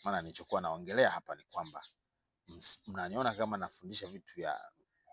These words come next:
vya upumbavu, but it is wisdom to God. Okay, tuendelee. <clears throat> Okay, nataka nikufikishe kwenye mstari wa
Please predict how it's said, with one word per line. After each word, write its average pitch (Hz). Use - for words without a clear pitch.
vya -
upumbavu, 127
but -
it -
is 85
wisdom 87
to -
God. -
Okay, -
tuendelee. 170
<clears throat> 127
Okay, -
nataka 101
nikufikishe -
kwenye 98
mstari 120
wa 87